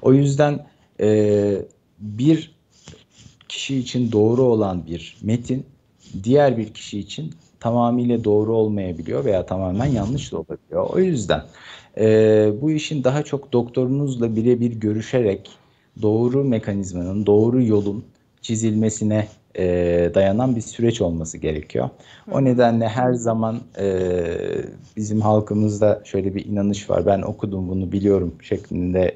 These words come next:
Speaker 1: e, bir düşünceye kapılmak yerine
Speaker 2: Evet.
Speaker 1: daha
Speaker 2: Evet.
Speaker 1: sağlıklı olan, "Böyle bir şey okudum, doğru mu?"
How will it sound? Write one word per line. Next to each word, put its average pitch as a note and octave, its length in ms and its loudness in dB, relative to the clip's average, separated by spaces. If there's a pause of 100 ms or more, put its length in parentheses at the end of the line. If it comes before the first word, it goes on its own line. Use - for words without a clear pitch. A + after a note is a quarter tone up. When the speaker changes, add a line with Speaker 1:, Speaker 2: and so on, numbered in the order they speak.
Speaker 1:
e, E2 240 0
bir F2 160 -2
düşünceye F2+ 460 -2
kapılmak C3 560 -4
yerine F2+ 320 0 (240)
Speaker 2:
Evet. F3+ 200 -14 (200)
Speaker 1:
daha D3 120 2
Speaker 2:
Evet. D3+ 120 -6
Speaker 1:
sağlıklı A#2 500 0
olan, A2 340 0 (180)
"Böyle C#3+ 360 -2
bir C3+ 100 -4
şey D#3 180 -2
okudum, A2+ 420 -4 (260)
doğru C3 300 4
mu?" F2+ 180 -2